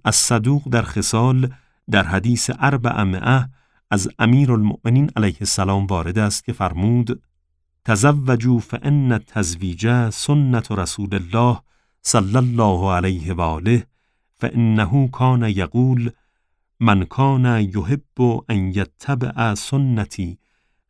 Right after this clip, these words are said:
فان من سنة التزویج واطلبوا الولد فانی مکاثر بکم الامم غداً و توقعوا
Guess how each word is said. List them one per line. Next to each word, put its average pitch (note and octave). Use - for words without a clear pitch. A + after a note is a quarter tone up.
فان A#2
من G2
سنة C3+
التزویج F#2
واطلبوا B2+
الولد G2+
فانی A2+
مکاثر B2+
بکم A2+
الامم A2
غداً A#2
و G#2+
توقعوا B2